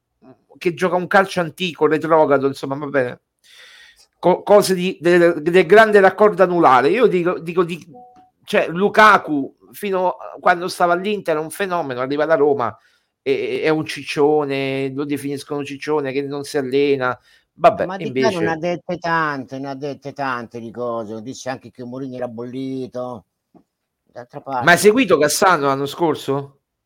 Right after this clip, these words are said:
Speaker 2: Qualche cosina, ma poco.
Speaker 1: Eh,
Speaker 2: Posso
Speaker 1: ma ne-,
Speaker 2: dire
Speaker 1: Cassano,
Speaker 2: sicuramente
Speaker 1: hai visto co-, cosa le ha risposto Mourinho a Cassano, eh? Le ha risposto
Speaker 2: Sì,
Speaker 1: poi alla
Speaker 2: sì.
Speaker 1: fine.
Speaker 2: Sì, sì. Eh, ha fatto anche bene. <laughs>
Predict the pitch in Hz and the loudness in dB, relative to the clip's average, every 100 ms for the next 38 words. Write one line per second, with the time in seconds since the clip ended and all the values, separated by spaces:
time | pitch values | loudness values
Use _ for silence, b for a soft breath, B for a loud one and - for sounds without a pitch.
0 | _ _ _ _ _ _ _ _ _ 156 | _ _ _ _ _ _ _ _ _ -4
1 | 151 151 143 143 113 139 131 113 110 107 | -4 -8 -8 -8 -8 -10 -10 -10 -10 -10
2 | 110 101 95 95 95 - 135 135 117 123 | -12 -12 -12 -16 -12 -4 -2 0 -2 -2
3 | 131 127 117 117 185 - 117 160 220 202 | -2 -4 -4 -2 -2 -2 0 2 0 -2
4 | 147 147 - 151 127 135 135 123 175 156 | -2 -2 0 -2 0 0 -2 -2 2 2
5 | 143 123 120 120 113 107 101 104 - 104 | 0 -6 -4 -4 -6 -8 -8 -10 -6 -6
6 | 98 92 113 123 107 _ - 90 90 - | -4 -6 -6 -6 -10 _ -10 -8 -8 -4
7 | 143 139 131 98 92 92 90 90 - _ | -2 -2 -4 -4 -4 -8 -14 -16 -20 _
8 | _ _ _ _ _ - 123 - 113 101 | _ _ _ _ _ -18 -18 -14 -16 -16
9 | _ _ - 101 _ - 110 117 107 107 | _ _ -20 -20 _ -18 -16 -14 -16 -14
10 | 101 87 - - 156 - | -12 -14 -16 -8 -8 -8